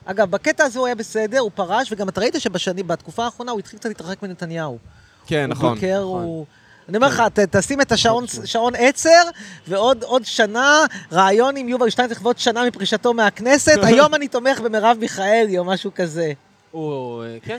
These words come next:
Speaker 3: טוב, הוא התחיל מהשמאל, הוא... הוא נראה לי אישיות מעניינת, בלי צחוק.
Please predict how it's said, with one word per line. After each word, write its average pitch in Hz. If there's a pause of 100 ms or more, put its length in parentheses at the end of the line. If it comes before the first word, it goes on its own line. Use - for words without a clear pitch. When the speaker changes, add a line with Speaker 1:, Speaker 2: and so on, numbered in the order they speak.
(140)
Speaker 3:
טוב, 135
הוא 113
התחיל 170
מהשמאל, 120
הוא... 113
הוא 143
נראה 156
לי 247
אישיות 156
מעניינת, 117
בלי 110
צחוק. 107